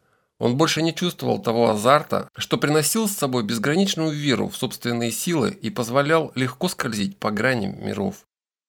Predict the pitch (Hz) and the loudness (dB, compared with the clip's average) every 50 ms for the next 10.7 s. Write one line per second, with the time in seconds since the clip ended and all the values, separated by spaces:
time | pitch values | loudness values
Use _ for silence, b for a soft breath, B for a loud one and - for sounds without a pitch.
0 | _ _ _ _ _ - 127 147 156 - 151 147 135 151 175 175 147 110 98 - | _ _ _ _ _ 2 4 4 6 6 6 4 6 6 6 8 6 6 4 2
1 | - 123 139 143 175 170 - - 170 170 170 - - 208 175 143 120 - - 135 | 0 0 0 2 0 0 0 0 0 0 0 0 0 0 0 0 0 -2 -4 -2
2 | 139 139 127 120 113 - 185 185 - - 110 104 98 - - 131 131 127 123 110 | 0 0 0 0 -2 -2 -4 -4 -4 -4 -6 -6 -6 -4 -2 -2 0 0 0 -2
3 | 120 120 104 113 120 131 143 156 156 - - 196 - - - - 113 - - - | -2 -4 -2 0 0 0 0 -2 -2 -4 -4 -4 -6 -6 -8 -10 -10 -8 -2 0
4 | 117 104 98 95 - - - - - _ _ _ _ _ _ _ - 110 127 151 | 0 2 0 -2 -4 -8 -14 -16 -20 _ _ _ _ _ _ _ -2 2 4 4
5 | 156 - 160 151 - 214 196 190 - 143 127 139 143 135 120 104 95 98 98 - | 4 4 2 4 6 6 6 6 4 0 2 4 4 4 4 4 2 0 -2 -4
6 | - - - 117 123 127 - - 214 208 151 - 117 113 110 110 - 123 135 151 | -8 -4 -2 0 0 0 0 2 2 2 2 2 2 -2 -2 0 0 -2 0 0
7 | 160 156 - - - - 107 113 107 110 104 104 - - - 101 95 101 98 - | -2 -2 -4 -10 -10 -6 -4 0 0 2 2 2 0 -2 -2 -2 -4 -4 -6 -10
8 | - _ _ _ _ _ _ _ - 165 190 202 190 160 135 151 139 123 104 98 | -14 _ _ _ _ _ _ _ 0 4 4 4 4 4 6 6 6 6 6 2
9 | 98 98 - - 113 120 135 160 170 143 110 107 101 107 110 - - 139 - - | -2 -4 -4 -2 0 0 2 2 0 0 -2 -2 -2 -2 -4 -4 -6 -6 -6 -8
10 | - 120 117 117 117 110 110 110 - - - - - - | -6 -4 -2 -2 -2 -2 -2 -4 -4 -4 -6 -8 -12 -14